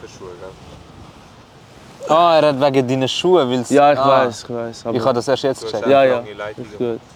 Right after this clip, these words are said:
Speaker 2: Ja, Bro, er hat's mir nicht gesagt.
Speaker 1: Ich bin kurz davor, aufzustehen und auf dich losgehen. <laughs> Bro, schau, wir haben vorhin darüber geredet, wie friedlich das Meer ist. Ich finde, wir müssen das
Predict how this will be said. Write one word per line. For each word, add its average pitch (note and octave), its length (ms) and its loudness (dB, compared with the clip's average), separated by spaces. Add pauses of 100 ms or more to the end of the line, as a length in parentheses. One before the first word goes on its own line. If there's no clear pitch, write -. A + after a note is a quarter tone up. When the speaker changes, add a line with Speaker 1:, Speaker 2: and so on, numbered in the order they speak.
Speaker 2:
Ja, C3+ 140 2
Bro, D#3 260 4
er D3+ 180 2
hat's C3+ 120 0
mir B2 100 -6
nicht D#3+ 120 -2
gesagt. C3+ 540 -4 (220)
Speaker 1:
Ich B2+ 140 -16
bin C3 180 -20
kurz C#3+ 180 -18
davor, C3+ 340 -16
aufzustehen C#3+ 400 -14
und A2 120 -16
auf G#2+ 100 -20
dich A#2+ 140 -16
losgehen. A2 460 -16
<laughs> - 40 -12 (2500)
Bro, C3+ 80 -10 (140)
schau, D#3+ 60 -16 (1200)
wir D3+ 80 -10
haben E3 100 -14 (220)
vorhin E3+ 280 -8
darüber B2+ 400 -14
geredet, C#3+ 380 -14 (220)
wie A#2 140 -20 (160)
friedlich C#3 400 -18
das A#2 220 -20
Meer B2 220 -16
ist. F#2+ 100 -20 (1500)
Ich - 80 -18
finde, C3+ 240 -18
wir C3+ 80 -18
müssen C3+ 200 -20
das A#2 120 -14